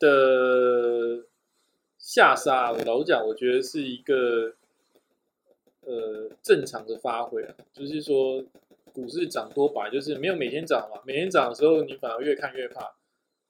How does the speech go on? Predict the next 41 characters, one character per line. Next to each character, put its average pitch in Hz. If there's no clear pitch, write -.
真 190
的 151
下 151
杀 151
之 147
后， 143
其 147
实 165
现 190
在 180
目 180
前 143
来 117
看， 131
在 165
中 165
秋 165
节 117
之 -
前 -
的 113
一 123
个 123
上 170
礼 117
拜， 127
上 160
礼 123
拜 131
跌 123
六 131
百 104
多 110
点 107
嘛， -
六 151
百 156
多 147
点 131
之 127
后， 139